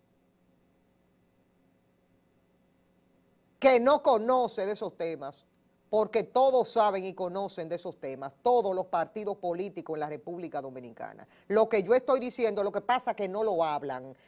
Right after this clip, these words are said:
no lo dicen, se quedan callados.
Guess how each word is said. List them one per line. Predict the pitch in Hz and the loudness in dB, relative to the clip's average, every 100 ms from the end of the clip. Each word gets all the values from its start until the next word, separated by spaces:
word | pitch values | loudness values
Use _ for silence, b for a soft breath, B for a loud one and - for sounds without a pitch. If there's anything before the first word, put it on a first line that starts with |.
| b | b
no | 185 196 233 247 | -8 0 2 4
lo | 226 226 | 4 2
dicen, | 220 180 - 151 139 - b | 0 -8 -8 -10 -10 -16 b
se | - 208 - | -2 -2 0
quedan | 214 226 208 | 0 0 0
callados. | 180 151 147 139 123 117 | -2 -4 -2 -4 -6 -12